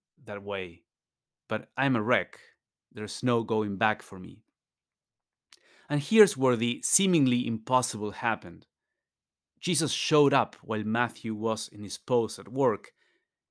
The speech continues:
He looked him in the eye and called him. Matthew was deeply moved by this.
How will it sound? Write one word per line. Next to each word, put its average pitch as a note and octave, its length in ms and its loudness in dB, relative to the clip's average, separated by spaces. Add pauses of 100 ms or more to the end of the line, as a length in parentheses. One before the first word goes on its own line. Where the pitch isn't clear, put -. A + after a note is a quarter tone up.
He - 100 -14
looked C#3+ 280 2
him C3 120 0
in A#2+ 100 2
the B2 120 0
eye G#2+ 360 2 (720)
and A2+ 140 -8
called B2 360 0
him. - 280 -18 (1300)
Matthew F#3+ 400 2
was A#2 300 -2
deeply A2+ 800 -2
moved B2+ 400 0
by F#2+ 140 -10
this. F2+ 400 -16